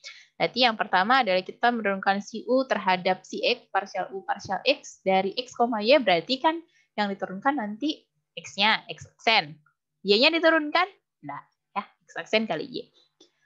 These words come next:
Kemudian yang berikutnya ada parsial U per parsial Y. Kita turunkan terhadap si Y. Berarti X-nya tetap, Y-nya yang di aksen. Kita sudah punya persamaan-persamaan ini, maka ini yang akan kita bawa ke sini.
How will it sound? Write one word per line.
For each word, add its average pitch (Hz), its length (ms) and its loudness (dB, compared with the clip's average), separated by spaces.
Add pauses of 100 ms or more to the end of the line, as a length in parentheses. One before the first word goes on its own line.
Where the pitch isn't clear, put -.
(640)
Kemudian 277 320 4
yang 339 80 8
berikutnya 330 400 4
ada 320 160 4
parsial 320 640 2
U 370 160 -4
per 320 240 0
parsial 285 720 0
Y. 226 240 0
Kita 214 240 -6
turunkan 233 320 -4
terhadap 208 560 -4
si 285 400 0
Y. - 320 -4
Berarti 170 640 -4
X-nya 220 400 -6
tetap, - 400 -4 (160)
Y-nya 180 480 -6
yang 190 320 -6
di 247 240 -6 (320)
aksen. - 480 -8 (1400)
Kita 247 160 2
sudah 247 320 4
punya 254 320 0
persamaan-persamaan 220 1040 0
ini, 294 400 -6
maka 214 320 -4
ini 233 240 -2
yang 208 80 0
akan 208 320 -2
kita 190 400 0
bawa 202 720 2
ke 339 480 0
sini. 220 800 -2